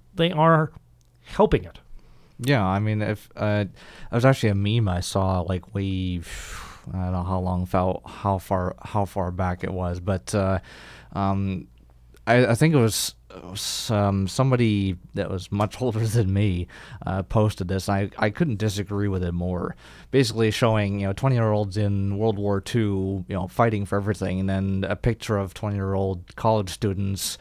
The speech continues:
Speaker 2: protesting higher tuition. And it says, you know, "Oh, well, twenty-year-olds nowadays complaining about everything." And to me, you know what? I,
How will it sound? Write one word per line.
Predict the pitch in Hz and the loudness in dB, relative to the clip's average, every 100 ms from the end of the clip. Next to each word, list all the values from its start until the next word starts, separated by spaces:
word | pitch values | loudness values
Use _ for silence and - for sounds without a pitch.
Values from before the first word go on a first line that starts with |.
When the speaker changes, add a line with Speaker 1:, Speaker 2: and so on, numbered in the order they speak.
| - - | -16 0
Speaker 2:
protesting | 120 110 107 101 - 101 101 101 | 2 2 2 0 0 0 0 -2
higher | 95 101 104 98 | 2 2 2 0
tuition. | - 98 107 - - 98 - - - - | -2 0 0 0 -4 -4 -8 -18 -18 -4
And | 139 120 110 | 0 0 0
it | |
says, | 113 110 101 | 0 2 2
you | 107 | 2
know, | 107 101 - | 4 2 4
"Oh, | 110 | 2
well, | 98 101 | 4 0
twenty-year-olds | 95 127 110 104 101 - - - | 2 0 2 2 0 -2 -8 0
nowadays | 113 117 104 104 98 98 - - - | 4 4 4 4 2 0 -8 -20 -12
complaining | - 117 123 131 117 | -2 0 4 4 2
about | 104 95 87 | 2 0 0
everything." | 90 - 92 92 95 | -4 -6 -4 -2 0
And | 98 | -2
to | 113 | -2
me, | 139 | 0
you | 139 | 2
know | 143 | 2
what? | 147 | 2
I, | 170 160 | 2 0